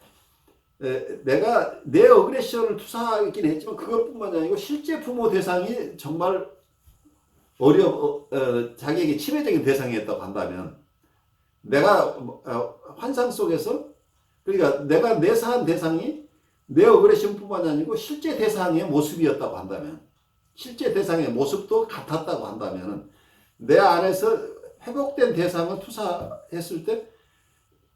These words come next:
이 부모가 실제 반응하는 것은 원래의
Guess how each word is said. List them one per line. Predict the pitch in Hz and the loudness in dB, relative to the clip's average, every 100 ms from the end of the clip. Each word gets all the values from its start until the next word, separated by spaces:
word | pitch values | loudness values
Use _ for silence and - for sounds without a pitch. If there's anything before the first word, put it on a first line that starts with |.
| _ _ | _ _
이 | 208 233 | -10 -10
부모가 | 208 226 214 208 196 196 180 - - - 233 196 160 | -4 4 8 10 8 4 -4 -10 -16 -8 -8 -8 -12
실제 | - - 294 - | -16 -8 -4 -4
반응하는 | 185 196 196 202 190 180 165 165 | -2 -4 -2 -4 -4 -4 -4 -2
것은 | 151 151 247 285 - - _ _ _ _ _ _ _ - - - _ _ _ _ _ _ _ | -2 -4 -8 -10 -12 -20 _ _ _ _ _ _ _ -20 -20 -20 _ _ _ _ _ _ _
원래의 | 135 151 208 226 208 185 175 165 180 220 - | 6 6 10 8 8 6 0 0 -2 -2 -6